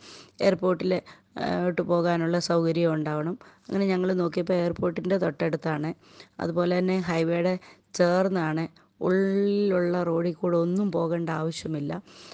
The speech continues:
അങ്ങനെ എല്ലാം കൊണ്ടും ഞങ്ങൾ നോക്കിയപ്പം സൗകര്യം പോലെ തോന്നി. ചെന്ന് കണ്ടു.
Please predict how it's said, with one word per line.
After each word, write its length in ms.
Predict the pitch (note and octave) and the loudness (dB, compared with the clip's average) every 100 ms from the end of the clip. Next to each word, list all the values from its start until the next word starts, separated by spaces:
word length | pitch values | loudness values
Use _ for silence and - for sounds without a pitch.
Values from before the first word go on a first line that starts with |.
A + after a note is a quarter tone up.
| - | -8
അങ്ങനെ 200 | F3+ F#3+ | -4 -2
എല്ലാം 220 | F#3 F#3+ G3 | 0 0 0
കൊണ്ടും 200 | G3+ G3+ | -2 -2
ഞങ്ങൾ 260 | G3 F#3 | -2 -2
നോക്കിയപ്പം 600 | F3 E3+ D3+ F3+ - A#3+ - - _ - F#3+ | -2 -4 -2 -4 -2 -4 -6 -16 _ -6 -2
സൗകര്യം 440 | G3 F#3 F#3 F3+ | 0 2 2 0
പോലെ 160 | E3+ E3 | 0 0
തോന്നി. 360 | D#3+ F3 B3+ - - _ - | 0 -2 -4 -10 -20 _ -2
ചെന്ന് 280 | G3+ G3+ G#3+ | 0 2 2
കണ്ടു. 400 | F#3+ F#3 F3+ | 0 0 0